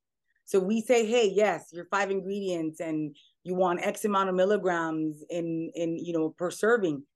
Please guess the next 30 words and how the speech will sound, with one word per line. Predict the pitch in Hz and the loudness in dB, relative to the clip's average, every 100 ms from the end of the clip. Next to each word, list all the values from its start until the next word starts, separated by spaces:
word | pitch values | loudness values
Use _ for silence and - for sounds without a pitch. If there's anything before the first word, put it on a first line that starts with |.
| _ _ | _ _
Yes, | 185 185 - | 2 2 0
we | 180 | -6
can | 160 151 | -4 -4
do | 165 160 | -2 -4
it. | - - | -6 -4
Yes, | 160 170 - | 0 0 -2
we | 170 | -6
can | 160 | -2
make | 165 156 | -2 -2
this | 156 - | -6 -4
flavor, | 180 185 185 185 | 2 2 2 0
this | 165 143 - - - _ - | -2 -6 -10 -12 -16 _ -4
shape." | 208 208 202 - _ _ _ | 2 2 0 -12 _ _ _
And | 226 262 | 0 2
it's | 269 | 2
just | 311 - | 0 2
a | |
matter | 247 226 220 214 214 | 4 4 4 2 2
of | 196 190 185 - _ | 0 0 -2 -10 _
sending | - 226 208 196 196 196 | -4 0 2 0 -4 -4
the | |
customer | 180 180 165 190 175 175 175 175 170 - _ - | -6 -8 -6 -4 -2 0 0 -2 -4 -14 _ -12
the, | 156 180 170 - | -6 -4 -4 -2
um, | 170 165 160 160 160 156 - _ _ | 0 2 2 2 0 -6 -10 _ _
the, | 185 196 185 175 - | 0 4 4 2 -2
pretty | 247 262 | 0 2
much | 240 240 | 2 0
like | 214 | -6
a | |
sample, | - 190 170 180 240 254 | -4 0 0 2 -2 -2